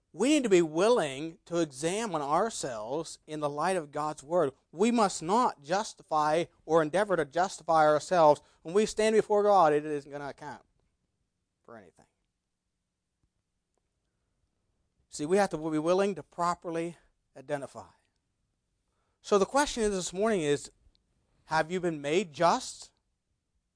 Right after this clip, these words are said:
by God through the Lord Jesus Christ? Or are you endeavoring to justify yourself?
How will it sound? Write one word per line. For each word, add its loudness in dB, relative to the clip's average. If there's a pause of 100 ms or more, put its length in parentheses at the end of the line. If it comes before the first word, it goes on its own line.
by 4
God -2
through -8
the -8
Lord 0
Jesus -8
Christ? -4 (180)
Or 6
are 6
you 0
endeavoring 0
to -6
justify -6
yourself? -12